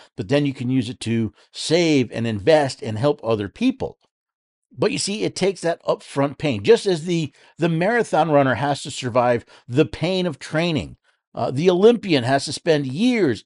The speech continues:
in the pain of training in order to stand on the top step of the podium and receive the medal. We want to avoid the pain. But the longer you affor-, avoid the pain, the more painful it is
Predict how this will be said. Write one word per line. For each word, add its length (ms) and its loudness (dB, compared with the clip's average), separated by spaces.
in 120 -2
the 80 -2
pain 480 -4
of 140 -8
training 480 -2
in 140 2
order 240 6
to 100 -2
stand 380 0
on 120 0
the 100 -2
top 300 -6
step 280 -2
of 40 -4
the 60 -2
podium 540 4
and 160 -2
receive 400 -4
the 80 -2
medal. 400 0
We 120 -2
want 240 2
to 80 2
avoid 320 0
the 60 -20
pain. 560 -8
But 100 -6
the 80 -2
longer 300 2
you 160 0
affor-, 460 -2
avoid 360 2
the 80 -12
pain, 440 -2
the 60 -4
more 180 -2
painful 480 -6
it 60 0
is 260 -2